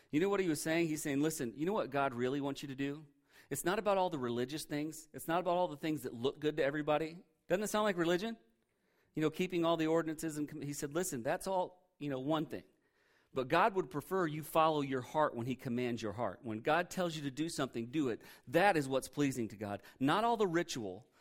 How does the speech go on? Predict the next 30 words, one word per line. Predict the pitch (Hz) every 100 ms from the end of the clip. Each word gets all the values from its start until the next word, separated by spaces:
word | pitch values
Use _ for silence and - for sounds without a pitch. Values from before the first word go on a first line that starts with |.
| _ _ _
not | 135 185
all | 185 190
the | 175
celebrations, | - 180 170 139 135 131 131 123
not | 151 180
all | 175
that | 170 160
stuff. | - 139 127 -
You | 139
know, | 131
that's, | 139 151 -
that's | - 143 147 -
pageantry. | 190 190 160 139 123 113 110 - - -
When | 135 135
God | 160 180
speaks | - - 208 185 -
to |
you | 147 131
and | 135
gives | 147 139
you | 139
an |
order, | 139 165 135
when | 135
you | 139
keep | 135 - 214 -
it, | 123
that's | - 156 -
what | 135 -
pleases | 170 202 190 135 104 -